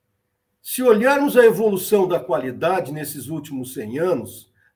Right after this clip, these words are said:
vamos perceber que ela mostrou-se adaptativa e resiliente às mudanças e ao contexto mundial a cada época.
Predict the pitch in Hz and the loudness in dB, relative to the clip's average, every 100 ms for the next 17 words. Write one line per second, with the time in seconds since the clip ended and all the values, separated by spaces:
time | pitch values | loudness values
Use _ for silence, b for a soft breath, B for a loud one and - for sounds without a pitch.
0 | _ 123 190 220 202 - 202 185 - 127 | _ 0 2 2 -2 -2 0 0 -4 -8
1 | - 196 190 - 156 - 208 220 190 170 | 0 0 0 -4 -18 -10 2 4 4 0
2 | 165 147 - 196 202 - - - _ 220 | -4 -6 -4 0 2 0 -8 -18 _ -4
3 | 247 170 214 208 - 143 - - 254 240 | -4 0 -2 -2 -8 -10 -10 -8 -8 -6
4 | 269 B B B _ 175 170 226 220 170 | -8 B B B _ -4 0 0 0 -2
5 | 175 151 208 247 - 208 165 147 107 185 | -4 -2 -2 -2 -2 -4 -4 -6 0 4
6 | 240 233 214 190 196 196 170 - 196 190 | 4 2 -4 -2 -2 -4 -6 -2 -2 -2
7 | 160 135 135 180 175 - 151 160 135 - | -8 -8 -6 -4 -4 -4 -6 -4 -6 -12
8 | _ | _